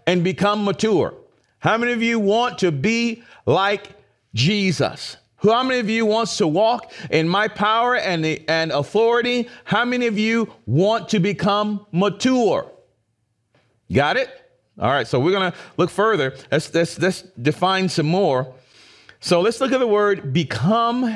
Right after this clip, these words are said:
and believe now. The word become means to come into existence, uh, begin to be, receive being. So I love that,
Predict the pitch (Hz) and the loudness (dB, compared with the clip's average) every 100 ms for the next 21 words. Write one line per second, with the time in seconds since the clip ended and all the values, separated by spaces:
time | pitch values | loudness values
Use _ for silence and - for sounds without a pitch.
0 | 214 175 175 170 151 160 175 123 98 101 | -2 -2 0 0 0 2 0 -2 0 0
1 | 92 62 - _ _ _ _ _ _ _ | 0 -4 -10 _ _ _ _ _ _ _
2 | _ _ - 139 190 185 175 139 175 233 | _ _ -2 2 2 2 -2 0 0 0
3 | 269 233 156 135 202 208 - _ _ _ | 0 -2 0 0 -2 -4 -12 _ _ _
4 | _ _ - 185 143 160 233 269 269 240 | _ _ -2 0 2 0 2 0 -2 0
5 | 262 262 208 190 302 - - 107 - - | 0 0 -2 0 0 -2 -2 -2 -2 -10
6 | - - _ _ _ _ _ _ - - | -14 -14 _ _ _ _ _ _ -20 -20
7 | _ _ - 127 127 - - 120 143 113 | _ _ -2 0 -2 -6 -4 0 0 0
8 | 214 269 277 269 269 190 262 285 196 98 | 0 0 0 0 0 0 2 2 0 -4
9 | 98 - _ _ _ _ _ _ _ _ | -8 -18 _ _ _ _ _ _ _ _
10 | _ _ - 151 156 - 277 233 214 190 | _ _ 0 0 0 -2 0 0 0 -2
11 | 151 160 240 208 135 82 58 - _ _ | -2 -2 0 0 -2 -4 -8 -20 _ _
12 | - 214 226 233 262 262 156 151 - | -2 0 2 0 -2 0 0 0 -2